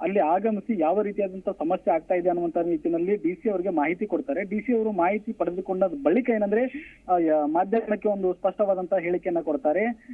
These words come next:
ಯಾಕಂದ್ರೆ ಜನರಿಗೆ ತಪ್ಪು ಸ-, ಸಂದೇಶ ಹೋಗ್ತಾ ಇದೆ. ಜೊತೆಗೆ, ಆ, ಕ್ಷೇತ್ರ ಶಿಕ್ಷಣಾಧಿಕಾರಿಗಳಿಗೆ ಕೇಳಿದ್ರೆ, ತದನಂತರ ಡ-, ಆ, ಎಲ್ಲ ಅಧಿಕಾರಿಗಳ ಅಂದ್ರೆ, ಆ, ಶಿ-, ಶಿಕ್ಷಣಾಧಿಕಾರಿಗಳಿಗೆ ಸಹ ನಾನು ಸಂಬಂಧಪಟ್ಟಂತ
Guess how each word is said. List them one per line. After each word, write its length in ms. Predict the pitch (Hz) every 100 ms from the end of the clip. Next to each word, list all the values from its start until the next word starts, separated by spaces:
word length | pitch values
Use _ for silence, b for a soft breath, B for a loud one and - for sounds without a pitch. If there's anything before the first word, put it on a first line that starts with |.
| -
ಯಾಕಂದ್ರೆ 360 | 165 160 226 226
ಜನರಿಗೆ 420 | 175 202 226 226
ತಪ್ಪು 460 | 226 180 - 254 247
ಸ-, 260 | 214 196
ಸಂದೇಶ 380 | 185 185 214 220
ಹೋಗ್ತಾ 360 | 208 180 175 185
ಇದೆ. 160 | 180
ಜೊತೆಗೆ, 380 | 214 190 214 226 262 B 294 B 170
ಆ, 100 | 175
ಕ್ಷೇತ್ರ 420 | 180 208 226 240
ಶಿಕ್ಷಣಾಧಿಕಾರಿಗಳಿಗೆ 920 | 226 214 214 214 208 214 208 208 208
ಕೇಳಿದ್ರೆ, 380 | 202 208 208 240
ತದನಂತರ 460 | 226 190 208 208 220
ಡ-, 120 | 190 175 - - -
ಆ, 40 | 185 170 147 143 135
ಎಲ್ಲ 340 | 147 196 226
ಅಧಿಕಾರಿಗಳ 520 | 165 180 214 214 185
ಅಂದ್ರೆ, 380 | 160 180 208 180 - _ -
ಆ, 260 | 165 156 156
ಶಿ-, 400 | - 214 208 -
ಶಿಕ್ಷಣಾಧಿಕಾರಿಗಳಿಗೆ 840 | - 240 226 220 226 214 202 208
ಸಹ 160 | 208
ನಾನು 220 | 202 196 175
ಸಂಬಂಧಪಟ್ಟಂತ 600 | 175 190 190 190 180